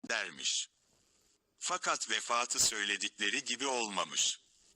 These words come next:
Vefatından bir gece önce köyündeki dört kahveye de girerek herkese çaylar ısmarlamış,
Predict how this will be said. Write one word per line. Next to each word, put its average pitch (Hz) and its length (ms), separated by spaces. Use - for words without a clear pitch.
Vefatından 156 880
bir 165 140
gece 117 380
önce 117 360
köyündeki 104 680
dört 135 260
kahveye 110 540
de 101 100
girerek 92 540
herkese 135 540
çaylar 87 440
ısmarlamış, 87 920